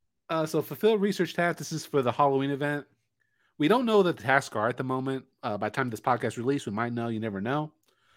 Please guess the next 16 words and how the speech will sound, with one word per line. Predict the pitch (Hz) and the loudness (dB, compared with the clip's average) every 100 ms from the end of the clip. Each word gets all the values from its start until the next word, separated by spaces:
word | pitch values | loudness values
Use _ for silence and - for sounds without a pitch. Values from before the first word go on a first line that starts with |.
| _ _ | _ _
But | 202 214 | 2 4
we | 170 | 4
do | 180 | 4
have | 175 147 | 4 2
a | |
chance | - 147 135 | 2 -2 0
to | 127 | -4
encounter | 113 135 123 | -2 -2 0
Pokemon | 131 127 127 117 | 0 0 0 0
like | 107 101 | 0 -2
Shuppet, | - 151 - 156 139 - | 0 0 2 0 -2 -2
Duskull, | 123 123 - 127 120 | -2 -2 -2 -2 2
both | 180 220 | 4 4
forms | - 165 143 | 4 0 2
of | 117 | 0
Yamask, | 110 101 98 101 147 | 0 0 -2 -2 -6